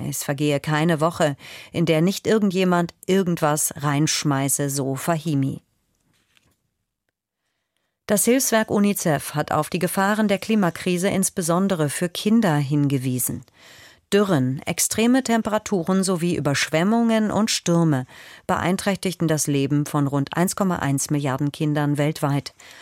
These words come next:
heißt es im jährlichen Children's Climate Risk Report. Besonders gefährdet seien Kinder in Afrikas Sahelregion, in Bangladesch sowie in den Ländern Myanmar und Pakistan. Dort könnten junge Menschen oftmals nicht ausreichend ernährt werden.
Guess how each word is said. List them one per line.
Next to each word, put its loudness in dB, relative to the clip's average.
heißt 0
es 0
im 2
jährlichen 0
Children's 2
Climate 0
Risk 0
Report. -4
Besonders 0
gefährdet -2
seien 0
Kinder 0
in 0
Afrikas -2
Sahelregion, 0
in 2
Bangladesch -2
sowie 2
in 4
den 4
Ländern 2
Myanmar 2
und -2
Pakistan. -2
Dort -2
könnten 2
junge 4
Menschen 0
oftmals -2
nicht -4
ausreichend 0
ernährt 2
werden. -2